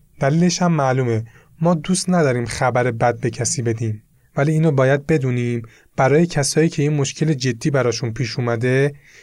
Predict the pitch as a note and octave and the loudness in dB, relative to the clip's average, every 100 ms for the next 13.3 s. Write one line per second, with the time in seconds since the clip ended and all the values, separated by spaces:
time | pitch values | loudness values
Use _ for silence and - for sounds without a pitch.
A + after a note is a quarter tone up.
0 | _ - F3 - C#3 E3+ E3 - C3+ A#2+ | _ -2 0 0 -2 -2 -4 -2 -2 0
1 | A#2 A2 A2+ A2 A2+ A2 G#2+ A2 G#2 - | 0 0 0 0 0 -2 -2 -4 -4 -8
2 | - _ _ _ D3 E3+ D#3 D3 C#3 C3+ | -12 _ _ _ 0 2 2 2 2 2
3 | C3+ C3+ D#3 D3+ C3 C3 C3+ B2+ - C3 | 0 0 -2 -2 -2 -2 -2 -4 -4 -4
4 | C3 C3 B2+ C3 B2+ C3 - C3+ B2+ C#3+ | -2 0 2 0 0 -4 -2 0 0 0
5 | D#3+ - - - - C#3 - D#3 D3+ D#3 | -2 -4 -14 -20 -6 -4 -2 0 0 0
6 | C#3+ - C#3 B2 - D#3+ D3 C#3 B2+ C#3 | -6 -4 -4 -4 -2 -2 -2 -2 0 0
7 | A#2+ A#2+ A#2 A2+ A2+ A2+ B2+ C3 C3+ _ | -2 -2 -2 -2 -4 -6 -8 -10 -14 _
8 | - C#3+ D3 F3 F3+ D#3 E3 D#3+ E3 D#3 | -4 0 2 2 2 2 0 0 0 0
9 | E3 E3+ - C#3 C3 C3 D3 D#3 D#3+ D#3 | 2 2 4 2 4 2 2 2 2 2
10 | D#3+ D#3+ E3+ C#3+ C#3 C#3+ D#3+ E3 - - | 0 0 -2 0 0 2 0 0 -4 -4
11 | B2 A#2 A2+ B2+ A2 - A#2+ - A#2 A#2+ | -2 -2 -2 -4 -2 -2 -2 -2 -2 0
12 | A2+ A2+ - D3+ C#3+ C#3+ C#3 C#3 D#3+ D3+ | 0 -2 -6 -4 0 2 2 4 2 2
13 | B2+ A2+ | 2 -2